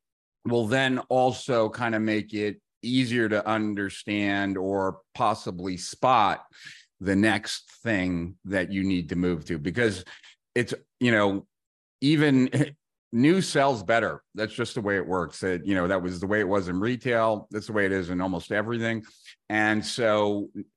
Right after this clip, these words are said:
you know, what every marketer should understand and every entrepreneur is that every strategy and tactic online comes with an expiration date.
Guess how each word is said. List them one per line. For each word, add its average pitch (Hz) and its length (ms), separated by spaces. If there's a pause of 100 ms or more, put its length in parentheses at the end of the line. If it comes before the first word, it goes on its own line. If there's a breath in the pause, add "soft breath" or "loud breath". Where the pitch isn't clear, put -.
(100)
you 117 80
know, 101 360
what 107 480 (1300)
every 151 320
marketer 117 800
should 98 260
understand 98 640
and 92 120
every 95 240
entrepreneur 98 760 (480 loud breath)
is 113 240
that 110 300
every 143 360
strategy 120 600
and 101 140
tactic 110 480
online 98 500
comes 104 320
with 92 160
an 90 80
expiration 87 720
date. 69 260